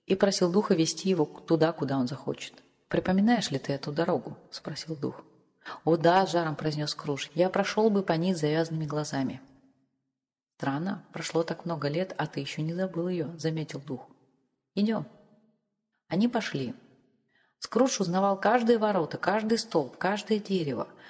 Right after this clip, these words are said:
Вдали показалось маленькое местечко с церковью, мостом и извивами реки. Они увидели несколько косматых пони, бегущих рысью по направлению к ним.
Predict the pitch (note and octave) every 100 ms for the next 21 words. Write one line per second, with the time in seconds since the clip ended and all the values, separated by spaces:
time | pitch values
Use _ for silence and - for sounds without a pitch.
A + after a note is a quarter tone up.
0 | - _ D3 F#3 A#3+ - G3 G3+ G#3 F#3+
1 | F#3+ A3+ A3+ A3 G#3 G3+ A3 G#3 - -
2 | - F#3 F#3 D3+ D3+ D3+ - G3 G3+ E3
3 | C#3+ D3+ E3 E3 D#3+ E3 D#3+ - C3 -
4 | _ _ _ _ _ _ _ D#3 F3 G3
5 | G3 A3 G#3 F3+ G#3+ - G#3+ - - D#3+
6 | E3 - G3 - D#3 F#3 F#3 D3 C#3+ D3
7 | - - E3 D#3 D3+ C#3+ C3+ D#3 D#3 D3+
8 | C3 C3 - B2+